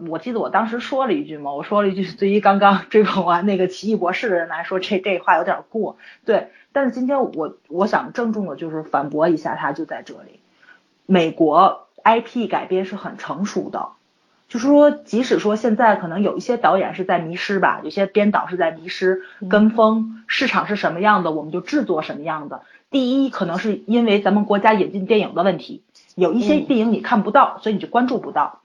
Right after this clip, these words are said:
Speaker 2: 嗯。
Speaker 1: 然后会有一些错觉。第二就是《伊利·林恩》这样的片子出来了，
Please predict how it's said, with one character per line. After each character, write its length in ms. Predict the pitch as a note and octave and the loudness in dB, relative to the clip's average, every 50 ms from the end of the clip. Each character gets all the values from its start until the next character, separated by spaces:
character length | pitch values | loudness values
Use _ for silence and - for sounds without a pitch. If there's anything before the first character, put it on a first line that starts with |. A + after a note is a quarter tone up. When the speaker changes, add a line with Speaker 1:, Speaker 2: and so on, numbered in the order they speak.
| _ _ _ | _ _ _
Speaker 2:
嗯。 100 | - G#3 | -6 -4
Speaker 1:
然 120 | G#3 G#3+ A#3+ | 0 0 0
后 80 | - | 0
会 80 | C4 A#3 | 0 0
有 60 | F3+ | -2
一 80 | - - | -2 -4
些 140 | - E3+ D#3+ | -8 -8 -8
错 280 | - - D#4+ C#4 G3+ | -4 0 2 2 2
觉。 280 | - - C#3+ C#3 C3+ - _ _ _ - - - - - | 0 -2 -6 -8 -8 -10 _ _ _ -16 -16 -12 -8 -2
第 140 | - C4 B3 | 0 4 4
二 220 | B3+ C#4+ C4+ G#3+ | 4 4 4 2
就 180 | F#3+ - F3+ F3 | -2 -4 -8 -8
是 320 | - - F3+ - - _ _ _ _ _ _ _ _ _ _ _ _ _ _ _ _ _ _ - | -8 -10 -12 -12 -12 _ _ _ _ _ _ _ _ _ _ _ _ _ _ _ _ _ _ -6
《伊 80 | B3+ | -4
利· 160 | C4 A3+ A#3+ G3+ | -4 -4 -4 -2
林 160 | F3+ F#3 F3+ | -2 -4 -4
恩》 220 | F#3+ G#3 A3+ A3+ A3 | -2 -4 -4 -4 -2
这 80 | A#3 | 0
样 180 | A3 G3 F3+ E3+ | -2 -2 -2 -4
的 80 | E3 - | -10 -12
片 300 | - - G#3+ F#3+ G3 F3+ | -10 -8 -6 -4 -2 -2
子 100 | F3+ D3+ | -4 -4
出 260 | - - - F#3+ F#3 | -4 -8 -4 -2 0
来 220 | D#3 - - - | 0 -2 -2 -6
了， 160 | - - - | -8 -10 -14